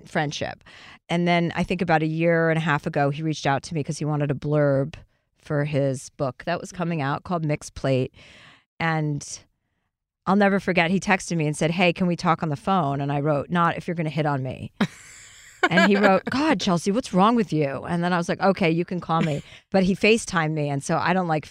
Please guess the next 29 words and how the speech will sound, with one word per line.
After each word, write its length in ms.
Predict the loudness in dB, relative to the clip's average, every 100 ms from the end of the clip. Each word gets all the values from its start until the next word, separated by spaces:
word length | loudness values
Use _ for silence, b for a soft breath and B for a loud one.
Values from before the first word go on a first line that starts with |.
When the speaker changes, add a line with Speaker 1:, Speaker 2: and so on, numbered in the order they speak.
| -8
Speaker 1:
I 100 | -2
didn't 260 | 0 0 0
like 200 | -6 -4
FaceTime. 480 | -6 -6 -8 -6
Speaker 2:
Mm-hmm. 320 | -4 -2 -2 -6 B B _
Speaker 1:
Now 300 | 2 4 6
I 80 | 4
like 260 | 2 0 0
FaceTime 600 | -2 -2 -2 -4 -4 -6
because 240 | -4 -4
he's 160 | -4 -6
forced 420 | -2 -2 -2 -2
FaceTime 460 | 0 0 0 2 4
on 220 | 4 4
me, 260 | 2 0 B B B B 2
but 340 | 4 4 0 _ _ _
we 120 | 0
kind 240 | 2 4 2
of 160 | 2
reconnected, 640 | 0 2 4 2 4 4 4
and 220 | 2 4
then 140 | 4 4
I 60 |
went 180 | 2 0
to 80 | 4
Whistler, 540 | 4 4 4 4 2 -6 _ _ _ _ _ _ _
and 140 | 2 4
then 400 | 6 4 2 -2 _
he 580 | -10 0 2 4 2